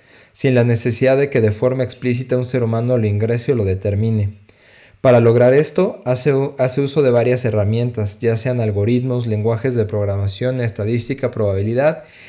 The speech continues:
y recientemente redes neuronales.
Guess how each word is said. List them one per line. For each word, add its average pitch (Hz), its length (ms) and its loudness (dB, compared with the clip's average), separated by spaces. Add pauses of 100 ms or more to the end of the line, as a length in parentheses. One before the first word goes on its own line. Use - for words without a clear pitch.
(140)
y 127 140 4
recientemente 135 1040 0 (160)
redes 120 400 2
neuronales. 101 760 0